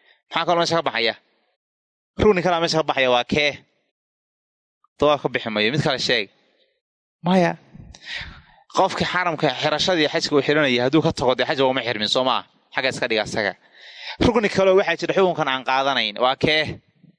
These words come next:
Hmm? Hmm?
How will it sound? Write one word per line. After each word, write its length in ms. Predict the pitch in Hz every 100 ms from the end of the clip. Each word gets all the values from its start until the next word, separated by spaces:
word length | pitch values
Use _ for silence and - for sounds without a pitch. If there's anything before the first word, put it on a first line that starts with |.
| _ _ _ _ _ _ - - - _ _ _ _ _ _ _ _ _
Hmm? 200 | 160 214 - - - - - _ - - - _ _
Hmm? 240 | - 254